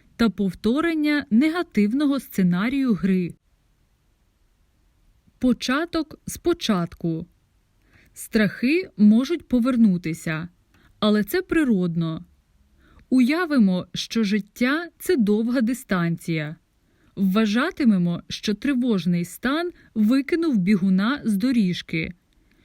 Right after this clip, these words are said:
Щоб пішов процес відновлення психіки,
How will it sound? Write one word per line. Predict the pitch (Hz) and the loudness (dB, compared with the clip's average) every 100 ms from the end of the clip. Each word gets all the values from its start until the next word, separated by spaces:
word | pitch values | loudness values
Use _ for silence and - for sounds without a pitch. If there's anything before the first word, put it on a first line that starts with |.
| _ | _
Щоб | - - 226 | -12 0 0
пішов | - 294 302 - 311 202 | 0 -2 -2 0 -2 0
процес | - 226 - 254 190 | -2 -4 -2 -2 -2
відновлення | 185 185 185 262 226 185 175 | -2 0 2 2 2 0 0
психіки, | 175 - 233 302 - 185 - 156 | -4 -4 -2 0 -2 -8 -4 -6